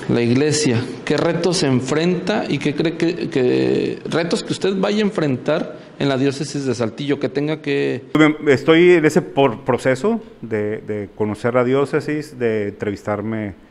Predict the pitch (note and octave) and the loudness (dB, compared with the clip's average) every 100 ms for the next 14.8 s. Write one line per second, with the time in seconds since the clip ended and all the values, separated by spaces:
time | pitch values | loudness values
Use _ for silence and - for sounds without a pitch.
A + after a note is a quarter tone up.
0 | - - - - G#2 G2+ - F#2+ F#2 F2+ | -20 -20 -20 -18 -16 -14 -10 -10 -10 -10
1 | F#2 F#2+ G#2 B2 C3 B2 B2 B2+ B2 A2+ | -10 -2 0 2 2 2 0 0 0 -2
2 | A2 F#2 - G2 G2 G2 F#2+ F#2+ F#2 F#2 | -6 -8 -8 -8 -6 -8 -8 -8 -10 -10
3 | G2+ - G2 G2 G2 F#2+ F#2 F2 - - | -12 -10 -8 -6 -6 -6 -8 -12 -18 -18
4 | - A2 G#2+ G#2 G2+ F#2+ F#2+ F#2+ G2 - | -14 -12 -10 -8 -8 -6 -6 -6 -8 -8
5 | G#2 B2 C3 C3 B2 G2+ G2+ F#2+ - F#2+ | -6 -2 -2 -2 -6 -8 -10 -10 -12 -12
6 | G2 G2 F#2 - G2+ G2 F2+ - - - | -12 -10 -12 -10 -10 -10 -12 -18 -20 -20
7 | - - G#2 G2+ G2 F#2+ F2 F2 F#2+ - | -20 -10 -8 -6 -8 -10 -12 -10 -12 -10
8 | G2 G2 G#2 B2+ C3 B2+ A#2+ - G2 - | -10 -8 -8 -6 -6 -6 -8 -8 -8 -4
9 | A2 A2 - - - - - A2+ A#2 B2+ | -4 -4 -8 -20 -20 -14 -10 -6 0 2
10 | C3 C#3 B2 - A2+ - A#2+ A2+ G#2+ - | 4 4 2 -2 -6 -2 -2 0 -6 -6
11 | A2 G2+ C3 C3+ C#3+ D3 D#3 D#3 C3 C3 | -6 -6 2 6 6 6 2 2 2 2
12 | C3 A#2+ B2 B2 C#3 B2+ G#2 G2 - G2+ | 2 2 4 2 0 -4 -4 -4 -2 -2
13 | G2+ F#2+ F#2 G2+ A2 G#2+ A2+ G#2 A#2 B2 | -2 -4 -6 -6 -6 0 -2 0 -2 -2
14 | A2+ A2 G#2 G2 A#2 A2 A2+ | -2 -4 -4 -6 -4 -2 -2